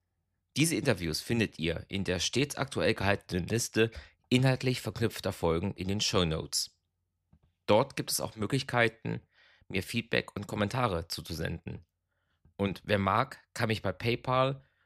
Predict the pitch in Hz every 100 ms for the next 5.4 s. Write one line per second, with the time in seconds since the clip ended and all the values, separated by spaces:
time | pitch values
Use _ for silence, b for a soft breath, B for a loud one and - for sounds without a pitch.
0 | b - 120 117 127 135 143 - 101 -
1 | - 107 113 120 131 _ _ _ _ -
2 | 101 - 101 113 123 127 131 131 127 -
3 | 95 101 107 113 - 98 104 95 101 -
4 | 113 110 110 101 95 87 90 92 - 117
5 | - 131 131